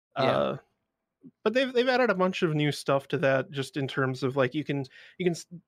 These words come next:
Speaker 2: send, like, these cute little stickers along with your letters. Uh, they added a bunch of those, and, uh, the subtitle of the, of the game is Lo-Fi Chill Beats to Write To,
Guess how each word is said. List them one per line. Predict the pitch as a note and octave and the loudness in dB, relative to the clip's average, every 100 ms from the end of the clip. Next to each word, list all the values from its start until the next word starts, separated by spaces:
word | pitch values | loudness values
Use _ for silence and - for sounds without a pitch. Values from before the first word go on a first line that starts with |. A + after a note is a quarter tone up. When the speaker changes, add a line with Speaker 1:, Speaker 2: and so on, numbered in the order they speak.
| - | -10
Speaker 2:
send, | - E3 | 0 2
like, | D#3 C#3+ | 4 2
these | B2+ B2 | -4 -8
cute | - D3+ - | -10 -10 -6
little | D#3 C3 A#2+ | 0 0 0
stickers | - - C#3 B2 C#3+ C#3 C3 - - | -8 -6 -4 -4 -4 -4 -6 -12 -4
along | C3+ C3 B2+ B2+ | 0 2 0 0
with | B2+ B2+ - | -2 -4 -10
your | D3+ C3 C3 | 0 2 2
letters. | C3 C3 C3 B2+ - - _ _ - | 2 2 2 0 -10 -20 _ _ -4
Uh, | B2+ B2 | -2 0
they | C3 | -2
added | C3+ C3 B2+ C3 - | 0 0 -2 -6 -8
a | C3+ | -4
bunch | D3+ C3 - | -2 -2 -2
of | B2 | 0
those, | B2 B2+ B2+ B2+ - - C#3+ | 4 4 2 -2 -14 -10 -2
and, | C3+ B2+ B2 B2 _ _ _ _ _ - | 0 0 0 -4 _ _ _ _ _ -4
uh, | C3+ B2+ B2 | 0 0 0
the | C3 | -2
subtitle | - E3+ D#3 D#3+ C#3+ C#3 | 0 0 2 2 2 2
of | C3 | 0
the, | C3+ B2+ B2+ C3+ | 0 2 0 -2
of | D3 C#3+ | -6 -2
the | |
game | C3 C3+ B2+ B2+ C3 | 0 0 2 0 0
is | C3+ C3 B2 - | 0 0 -4 -8
Lo-Fi | D3+ C#3 C3+ - D3+ C3 | -4 0 0 0 0 0
Chill | B2 - C3+ | -2 0 0
Beats | B2+ C3 B2+ - | 0 -2 -4 -4
to | C3 | -4
Write | C3+ C3 - | 0 -2 -2
To, | - D3 C#3+ | 0 0 0